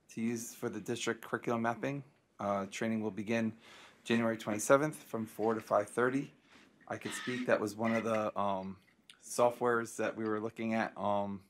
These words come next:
earlier when Eric was here. Um, I could speak personally about it as well. That's one that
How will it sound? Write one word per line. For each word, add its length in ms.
earlier 400
when 240
Eric 240
was 140
here. 320
Um, 360
I 100
could 160
speak 260
personally 320
about 220
it 100
as 100
well. 300
That's 260
one 220
that 120